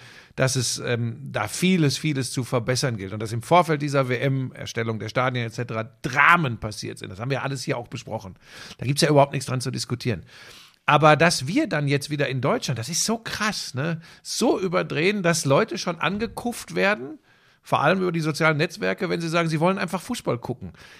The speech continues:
Das kann ich den Leuten doch nicht verwehren. Wenn einer fu-, das gucken will, dann soll er das gucken. Ich kann doch nur für mich selbst entscheiden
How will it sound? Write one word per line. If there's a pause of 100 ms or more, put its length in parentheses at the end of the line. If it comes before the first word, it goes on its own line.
Das
kann
ich
den
Leuten
doch
nicht
verwehren.
Wenn
einer
fu-,
das
gucken
will,
dann
soll
er
das
gucken. (360)
Ich
kann
doch
nur
für
mich
selbst
entscheiden